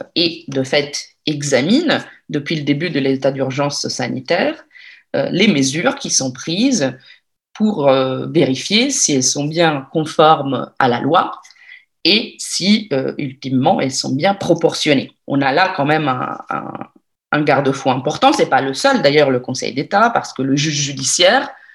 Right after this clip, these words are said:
le fait aussi. Rappelez-vous, par exemple, que la Cour de cassation s'est exprimée,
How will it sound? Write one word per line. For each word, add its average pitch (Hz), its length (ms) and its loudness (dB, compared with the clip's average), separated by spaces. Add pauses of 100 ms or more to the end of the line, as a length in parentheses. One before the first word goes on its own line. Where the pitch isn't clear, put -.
(220)
le 127 140 0
fait - 240 -8
aussi. - 500 -2 (160)
Rappelez-vous, 143 500 -2
par 135 180 0
exemple, 147 680 2
que 143 120 -4
la 131 140 2
Cour 143 200 -4
de 143 80 2
cassation 135 600 0
s'est 151 220 -2
exprimée, 156 800 -2